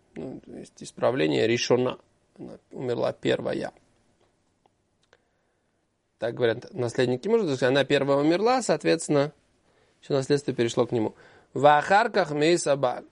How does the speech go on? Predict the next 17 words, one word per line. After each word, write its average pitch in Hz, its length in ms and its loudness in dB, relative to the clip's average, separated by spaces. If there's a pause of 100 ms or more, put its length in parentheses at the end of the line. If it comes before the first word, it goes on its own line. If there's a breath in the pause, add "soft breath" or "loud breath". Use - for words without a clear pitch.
(480)
А 139 100 0
потом 185 320 6
умер 156 220 2
муж. - 320 -8 (1160 soft breath)
В 127 120 -12
наше 233 320 0
время, 226 300 0
на 185 100 0
самом 170 380 0
деле, 175 220 0
может 160 220 -2
быть, 156 140 -2
можно 156 280 2
будет 139 160 2
провести 139 360 0
судмедэкспертизу 160 960 0
какую-то, - 520 -4